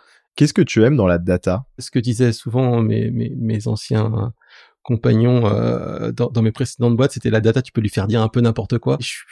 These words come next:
Speaker 2: suis plutôt pas d'accord avec ça, en fait. Je pense que, euh, en fait, pris correctement, la data, elle est, elle est infaillible. Moi, je me suis servi de la data pour valider mes intuitions, la plupart du temps. Et en fait, euh, ça valide ou ça valide pas, quoi. C'est, euh,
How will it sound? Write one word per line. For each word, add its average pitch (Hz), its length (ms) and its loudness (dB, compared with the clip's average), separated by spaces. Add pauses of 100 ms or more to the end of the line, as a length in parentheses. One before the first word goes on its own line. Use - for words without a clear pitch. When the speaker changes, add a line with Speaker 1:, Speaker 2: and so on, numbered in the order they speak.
(140)
Speaker 2:
suis 135 100 -8 (400)
plutôt 165 220 -6
pas 160 120 0
d'accord 139 300 2
avec 123 180 0
ça, 135 140 0
en 123 40 0
fait. 131 220 -2
Je - 140 -12
pense 131 180 -4
que, - 100 -4
euh, 117 460 2
en 120 80 0
fait, 113 420 -2
pris - 200 -6
correctement, 120 500 -2
la 117 140 2
data, 120 400 2
elle 110 80 2
est, 113 160 4
elle 110 200 0
est 110 60 2
infaillible. 110 580 0
Moi, 131 180 4
je 117 80 2
me 139 40 4
suis - 100 -2
servi 113 180 2
de 107 40 0
la 113 80 4
data 113 220 -2
pour 104 180 -10
valider 110 320 2
mes 113 160 2
intuitions, 107 380 -6 (180)
la - 80 -2
plupart - 260 -4
du 104 120 -4
temps. 110 120 -4 (460)
Et 107 100 0
en 101 120 0
fait, - 280 0
euh, 104 880 -2
ça 107 200 0
valide 104 280 0
ou - 40 -4
ça 104 160 -2
valide 104 260 -2
pas, 104 140 0
quoi. 104 260 -4
C'est, 101 320 -4
euh, 101 220 -6